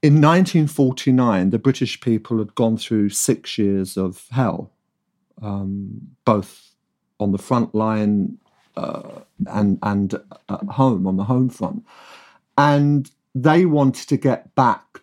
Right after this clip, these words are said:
to what they perceived to be normality. I've used normality with inverted commas. The pre-war,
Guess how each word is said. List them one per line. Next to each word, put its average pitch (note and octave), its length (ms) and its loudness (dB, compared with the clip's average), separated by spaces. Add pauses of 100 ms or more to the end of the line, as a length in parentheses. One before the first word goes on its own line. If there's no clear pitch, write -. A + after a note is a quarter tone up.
to A2 760 0 (520)
what A2 320 0 (200)
they D3 300 4
perceived C#3+ 1000 0
to B2+ 120 -2
be A2 600 -2
normality. A2 1040 0
I've A2 200 -2
used A#2 280 0
normality G2 840 -2
with G2 260 -6
inverted G2 520 -6
commas. G2+ 420 -12 (680)
The C3+ 80 2
pre-war, A#2+ 1160 2